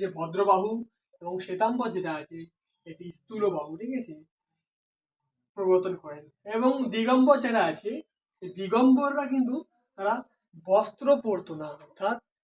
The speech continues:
পোশাক পরতো না। এরা কিন্তু শুধু কেবলমাত্র পুরুষরাই, ঠিক আছে, মহিলারা পরতো অবশ্যই। এবং যারা শ্বেতাম্বর রয়েছে, এরা কিন্তু শ্বেত, অর্থাৎ সাদা। শ্বেত মানে কি? সাদা,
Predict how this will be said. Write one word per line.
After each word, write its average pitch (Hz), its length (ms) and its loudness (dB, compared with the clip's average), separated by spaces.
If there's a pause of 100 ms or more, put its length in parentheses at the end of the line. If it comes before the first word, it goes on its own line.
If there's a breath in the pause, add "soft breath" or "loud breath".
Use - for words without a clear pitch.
(120)
পোশাক 208 320 2 (120)
পরতো 165 220 -8 (100)
না। 139 60 -10 (1800)
এরা 202 180 4
কিন্তু 226 240 2
শুধু 233 140 0 (180)
কেবলমাত্র 202 460 -2
পুরুষরাই, 175 460 -6
ঠিক 226 180 -6
আছে, 208 120 -8 (100)
মহিলারা 175 320 0
পরতো 165 280 -8
অবশ্যই। 175 340 -14 (500)
এবং 254 160 8 (540)
যারা 233 180 -2 (100)
শ্বেতাম্বর 269 520 2 (100)
রয়েছে, 165 260 0 (120)
এরা 202 180 -4
কিন্তু 226 180 -8 (760)
শ্বেত, 196 500 -4
অর্থাৎ 240 260 -6 (540)
সাদা। 196 400 0 (320)
শ্বেত 247 280 -2
মানে 240 180 -4
কি? 226 120 -8
সাদা, 170 160 -10